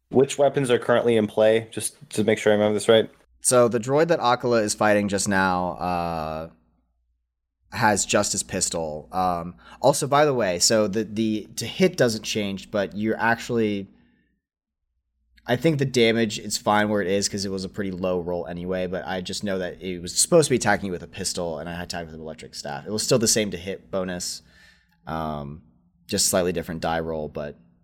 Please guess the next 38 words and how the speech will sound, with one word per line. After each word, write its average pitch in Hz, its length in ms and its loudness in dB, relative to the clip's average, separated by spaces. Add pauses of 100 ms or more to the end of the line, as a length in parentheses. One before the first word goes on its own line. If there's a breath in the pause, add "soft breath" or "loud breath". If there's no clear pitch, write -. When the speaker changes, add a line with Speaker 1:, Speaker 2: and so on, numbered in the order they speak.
Speaker 2:
it's 85 140 -8
actually 80 320 -4
a 73 60 -6
better 73 480 -8
die 67 200 -12
roll. 76 160 -16
<laughs> - 1120 -4
So, 87 420 2
uh, 92 240 -2
we'll 127 140 0
keep 143 220 -2
the 127 80 0
original 98 260 -2
damage 87 300 -6
number 78 180 -12
'cause - 140 -20
it - 40 -16
was 95 80 -18
quite - 240 -18
low. 62 200 -16
So, 82 240 -12 (520 loud breath)
um, 110 540 4
yes. - 500 -2
So 113 340 4
the 107 280 -6
one 156 180 4
that 170 120 4
you've 156 120 0
shot 135 200 4
already 135 300 2
with 120 100 -4
the 113 60 -6
three 113 160 0
bullet 113 260 4
holes 113 220 2
that 104 100 0
are 98 100 0
bleeding, 113 840 2